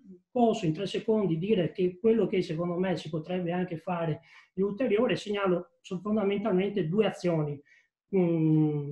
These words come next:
che vanno nell'indirizzo di segnalare forse anche l'opportunità di, adesso di attivare anche delle soluzioni più a livello locale. Ne segnalo due.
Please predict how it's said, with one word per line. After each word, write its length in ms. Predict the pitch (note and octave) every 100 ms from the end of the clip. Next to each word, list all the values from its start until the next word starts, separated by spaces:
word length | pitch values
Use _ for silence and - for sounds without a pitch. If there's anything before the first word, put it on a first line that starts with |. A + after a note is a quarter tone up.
| C#3+
che 180 | - G3
vanno 300 | G3+ B3+ C4+
nell'indirizzo 800 | A3 F#3+ A3+ G#3+ G3 A#3+ B3+ A#3+
di 160 | F#3 F#3+
segnalare 920 | - A3+ A#3 G3+ F#3+ F#3 E3+ F#3+ G3
forse 420 | G3 F3+ E3+ E3+
anche 440 | F3+ F#3+ F#3 F3
l'opportunità 920 | E3+ F3+ E3+ F3+ A3 A#3 - F#3+ G3 - - _
di, 140 | - G3
adesso 420 | F3+ F#3+ G3 A#3
di 80 | G#3
attivare 640 | G#3 A3+ G3 F#3+ D#3 D#3 G3
anche 420 | G3 F#3 - D3+
delle 240 | F#3+ E3
soluzioni 640 | D3+ G#3 A#3+ - G3 G#3 G3
più 280 | F#3+ G3 G#3
a 100 | F#3
livello 440 | F#3 D#3+ E3+ E3+
locale. 480 | E3 D#3 D#3 D3 D#3
Ne 120 | A3
segnalo 440 | A3+ A#3+ F3+ F3 E3+
due. 380 | D3+ D#3 D3+